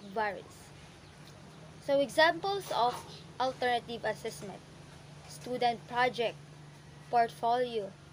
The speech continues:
event tasks, student log,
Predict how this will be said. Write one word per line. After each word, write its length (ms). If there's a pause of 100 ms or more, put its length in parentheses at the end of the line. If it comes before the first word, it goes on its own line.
(440)
event 320 (160)
tasks, 640 (640)
student 580
log, 300